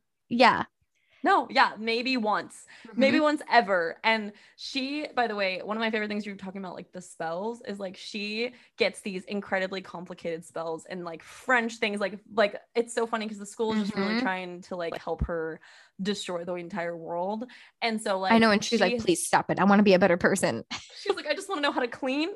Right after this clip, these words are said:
Speaker 2: I just wanna know how to, like, please, just somebody
Speaker 1: <laughs> I
Speaker 2: swap me,
Speaker 1: know.
Speaker 2: please." And, um, it's amazing. It's so great. But I just loved, like, how she, like, fought this small mouth and then, like, she,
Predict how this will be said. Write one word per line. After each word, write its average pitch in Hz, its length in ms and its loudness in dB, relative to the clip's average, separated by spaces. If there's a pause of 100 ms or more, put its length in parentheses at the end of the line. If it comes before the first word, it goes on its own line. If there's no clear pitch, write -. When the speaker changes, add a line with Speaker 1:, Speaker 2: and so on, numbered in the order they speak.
Speaker 2:
I - 80 4
just 294 180 0
wanna 269 140 0
know 262 120 2
how 254 100 6
to, 240 80 0
like, 208 280 2 (100)
please, 269 320 -2
just 262 140 -4
somebody 233 220 -2
Speaker 1:
<laughs> - 0 -
I 254 40 -2
Speaker 2:
swap 208 360 2
me, 302 220 4
Speaker 1:
know. 311 100 -2 (500)
Speaker 2:
please." 208 560 -2
And, 240 260 4
um, 196 600 -2 (440)
it's 247 140 -2
amazing. 170 420 -12
It's - 120 -20
so 180 140 -6
great. 170 260 -10 (240)
But 240 100 2
I 226 80 4
just 254 160 -6
loved, 214 260 -4
like, 190 320 -8 (120)
how 185 500 -4
she, - 240 -8
like, 202 220 -4
fought 208 400 2
this 302 220 -2
small 208 200 0
mouth 185 400 -4 (500)
and 269 160 6
then, 233 140 4
like, 214 220 -4
she, 240 340 -6